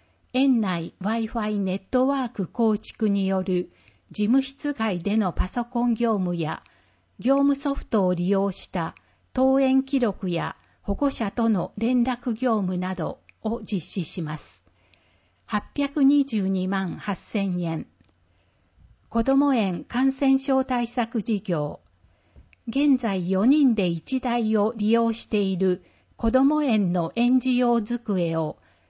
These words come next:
感染対策のため、二人で一台の利用とするよう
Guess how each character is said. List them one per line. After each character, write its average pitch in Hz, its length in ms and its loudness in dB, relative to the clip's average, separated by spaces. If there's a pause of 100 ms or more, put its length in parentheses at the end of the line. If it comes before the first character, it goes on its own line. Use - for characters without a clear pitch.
(180)
感 269 240 0
染 285 260 0
対 277 220 -4
策 214 320 -4
の 180 160 -2
た 175 160 -6
め、 165 280 -6 (360)
二 - 340 -2
人 262 160 -2
で 180 160 0
一 185 340 -4
台 254 280 -2
の 220 180 4
利 202 160 0
用 226 220 2
と 220 160 -4
す - 180 -4
る 214 160 0
よ 196 400 0
う - 20 -20